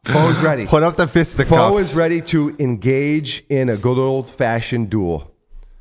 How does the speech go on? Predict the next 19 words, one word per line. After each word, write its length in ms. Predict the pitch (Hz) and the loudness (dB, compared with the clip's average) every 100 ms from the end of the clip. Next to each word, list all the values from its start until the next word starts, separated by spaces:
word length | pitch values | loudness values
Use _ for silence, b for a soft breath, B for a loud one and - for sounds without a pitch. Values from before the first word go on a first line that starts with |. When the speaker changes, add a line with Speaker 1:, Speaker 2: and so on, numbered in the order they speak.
| - | -6
Speaker 1:
Fisticuffs. 520 | 139 117 113 80 - | -4 -4 -6 -6 -2
Speaker 2:
Fisticuffs. 640 | 143 120 113 95 - - | -4 -2 -4 -4 -6 -8
Speaker 1:
Okay. 320 | - 123 135 123 B B - | -4 0 0 -2 B B -2
Just 240 | 113 208 | 0 0
to 80 | 208 | -2
finish 300 | 180 180 160 | 0 -2 0
this 180 | 156 101 | -4 -4
biscuit, 640 | 90 143 - 147 - _ _ - | -2 -2 0 -4 -4 _ _ -6
uh, 240 | 110 101 - _ | -4 -2 -6 _
I, 220 | 104 104 113 | -6 -4 -4
I, 40 | |
this 320 | 101 120 143 | -2 -4 -4
turned 240 | - 131 117 | -2 -2 -2
into 180 | 104 | -2
a 60 | 110 | -2
bit 120 | 101 | -2
of 60 | 95 | -4
a 40 | |
debacle, 680 | 85 87 95 98 - 71 73 | -6 -4 -2 -2 -4 -8 -8